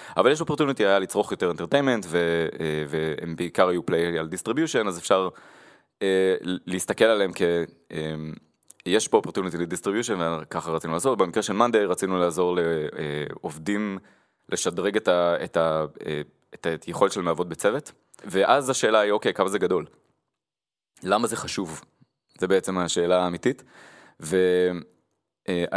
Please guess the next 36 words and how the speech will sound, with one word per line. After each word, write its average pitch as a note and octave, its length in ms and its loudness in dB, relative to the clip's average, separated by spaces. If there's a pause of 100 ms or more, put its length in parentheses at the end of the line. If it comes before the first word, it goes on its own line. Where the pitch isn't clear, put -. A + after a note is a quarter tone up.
זה G2+ 140 0
מתחיל G#2 300 -2
ב-, G2 240 2 (120)
בכמה F#2 320 0
גדול F2 200 0
השוק, - 420 -6 (340)
לכמה F2 320 0
אנשים F2 240 -4
זה F2+ 80 -4
רלוונטי. G2+ 560 2 (400)
מהמקום F#2 360 0
הזה B2+ 120 4
אפשר G2 180 2
לחשוב G#2 220 0
כל A2 180 6
עובד G#2 240 2
שעובד G2+ 400 2
בצוות G2 420 0
הוא E2+ 540 -2
לקוח F2 220 2
פוטנציאלי. G#2 420 0 (580)
ומכאן A2 800 0
אתה G#2+ 100 6
בא G#2 80 8
ואתה G#2+ 220 4
אומר, A2 140 4
"אוקיי, A#2 240 2
סבבה, F#2 400 4
זה G#2 200 4
השוק, - 340 -4
זה G2+ 180 2
למה G2 200 2
שחשוב." G2 840 -4
השלב A2+ 340 4
הבא A#2 300 6
ש-, B2 100 -2